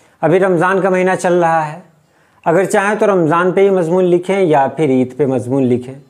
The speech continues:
तो रमज़ान का महीना है तो रमज़ान पे ही लिखना सही होगा।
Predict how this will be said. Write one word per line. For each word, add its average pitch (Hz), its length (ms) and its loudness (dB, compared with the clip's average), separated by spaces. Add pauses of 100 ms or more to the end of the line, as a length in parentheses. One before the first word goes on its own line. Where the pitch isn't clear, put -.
(580)
तो 175 80 2
रमज़ान 185 460 0
का 202 80 2
महीना 196 280 0
है 202 80 0
तो 196 140 0 (640)
रमज़ान 160 420 0
पे 165 100 0
ही 165 60 2
लिखना 135 280 -2 (180)
सही 131 280 -2
होगा। 101 280 -10